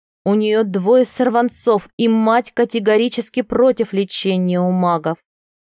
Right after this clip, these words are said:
Глаза Маргарет округлялись больше и больше.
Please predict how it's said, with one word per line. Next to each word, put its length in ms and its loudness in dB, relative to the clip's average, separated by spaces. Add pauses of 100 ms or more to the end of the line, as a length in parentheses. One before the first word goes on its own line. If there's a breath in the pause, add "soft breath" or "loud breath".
(480)
Глаза 400 -2
Маргарет 560 -2
округлялись 640 -4
больше 520 -2
и 40 0
больше. 540 -2